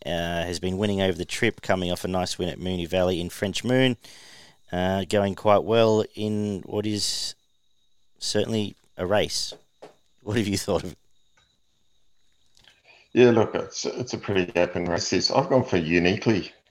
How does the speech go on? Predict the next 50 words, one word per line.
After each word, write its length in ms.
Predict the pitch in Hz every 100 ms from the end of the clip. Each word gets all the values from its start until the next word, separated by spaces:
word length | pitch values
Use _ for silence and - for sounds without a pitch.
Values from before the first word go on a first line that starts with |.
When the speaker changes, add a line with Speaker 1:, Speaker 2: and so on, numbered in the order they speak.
| 92 -
Speaker 2:
um, 560 | 92 92 87 87 87 76
around 280 | 95 90
seven 300 | 85 92 90
dollar 280 | 85 98 98 - -
mark. 120 | 92
Two 140 | -
starts 360 | 104 - 87 -
back, 320 | - 82 -
it 180 | - -
beat 180 | 87 -
French 380 | - 90 - -
Moon. 340 | 98 107 107
Speaker 1:
Mm-hmm. 160 | 107 135 - _ _ -
Speaker 2:
Uh, 500 | 82 80 82 82 85 - _ _ _ _ _
beats, 320 | 104 - -
meets 260 | 110 113 104
it, 100 | - - _ _ -
I 60 | 107
think, 280 | - 92
better 220 | - 92 90
on 100 | 87
the 80 |
weights 300 | 80 90 -
here. 320 | - 95 92 90
Gets 300 | - 78 -
in 100 | 80
at 100 | -
fifty-two. 680 | 92 - 90 - 101 107 131 -
Um, 480 | 90 85 85 90 90
so 160 | - 76
it's 140 | 71
beaten 440 | - 101 - 101 92
French 360 | - 92 92
Moon, 200 | 98 95
and 380 | 92 92 90 85
French 220 | - 92
Moon's 180 | - 92
got 120 | -
to 60 | 85
give 160 | 90 85
it 60 |
eight 220 | 82 80
kilos 420 | - 87 87 85 -
here, 300 | 90 87 87
and 140 | 87
you're 80 | 85
getting 240 | 82 82 71
double 240 | 82 78
the 80 | 76
price. 460 | - 92 82 -